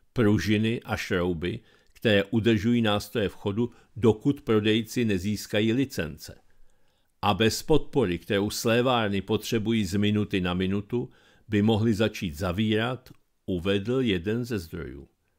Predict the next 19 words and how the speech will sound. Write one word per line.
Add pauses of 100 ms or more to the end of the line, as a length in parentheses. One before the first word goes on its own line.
(440)
Spojené
státy
plánují
přezkoumat
licence
pro
nečínské
továrny
v
Číně, (340)
na
které
se
nová
omezení
vztahují,
případ
od
případu,